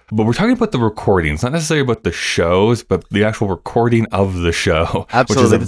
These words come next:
Speaker 1: very different beast.
Speaker 2: <laughs> Yeah, my first note here is it's gonna be difficult for us to discuss these without the massive differences in the text itself.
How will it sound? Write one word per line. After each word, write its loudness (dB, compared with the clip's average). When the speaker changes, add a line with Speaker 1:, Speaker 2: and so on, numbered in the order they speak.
Speaker 1:
very 4
different -2
beast. -6
Speaker 2:
<laughs> -12
Yeah, 2
my 2
first 0
note 2
here 2
is -2
it's -12
gonna 2
be 2
difficult -2
for 2
us 0
to -4
discuss 0
these 0
without 2
the -2
massive 0
differences 0
in 2
the 0
text -4
itself. 0